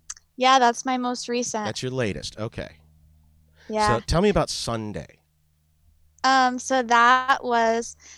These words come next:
Speaker 1: made in collaboration with my producer, um, and my brother. My brother, Zach,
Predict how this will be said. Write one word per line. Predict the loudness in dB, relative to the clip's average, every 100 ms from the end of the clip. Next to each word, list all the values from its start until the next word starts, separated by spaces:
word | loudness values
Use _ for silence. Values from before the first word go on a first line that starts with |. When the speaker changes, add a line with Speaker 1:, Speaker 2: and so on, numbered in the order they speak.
| _ -6
Speaker 1:
made | -2 0 0
in | -2
collaboration | -2 2 4 2 0 -2 -2 -6 -6 -6
with | -4 -2 -2 -6 -8
my | -4 -4
producer, | -4 -6 -4 -4 -8 -2 2 4 4 4 0 -4 _ -20 _ _ 2
um, | 4 4 4 0 0
and | 0
my | 2 0
brother. | 0 4 4 4 2 0 -4 -4
My | -2 0
brother, | 2 2 4 2
Zach, | 2 4 4 4 2 -4